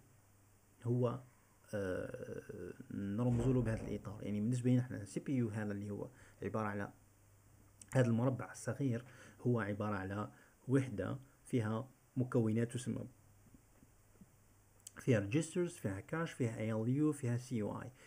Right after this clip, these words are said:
إذن هذا هو بالنسبة لنا احنا السي بي يو. آه، الميموري هي نفس الشيء.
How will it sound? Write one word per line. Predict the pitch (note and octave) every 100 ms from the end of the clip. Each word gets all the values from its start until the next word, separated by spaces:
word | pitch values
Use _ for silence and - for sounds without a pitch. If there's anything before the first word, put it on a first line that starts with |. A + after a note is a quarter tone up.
| -
إذن | A#2 A2 - -
هذا | - B2 D#3+
هو | D3 B2
بالنسبة | A#2 A#2+ A#2+ A2+
لنا | A2+
احنا | A2+ G#2+ -
السي | - - C#3
بي | -
يو. | G#2+ - - - -
آه، | A2+ - -
الميموري | A2+ E3+ G#3 E3 D#3 D#3+ -
هي | B2+
نفس | C3 B2
الشيء. | A#2+ - -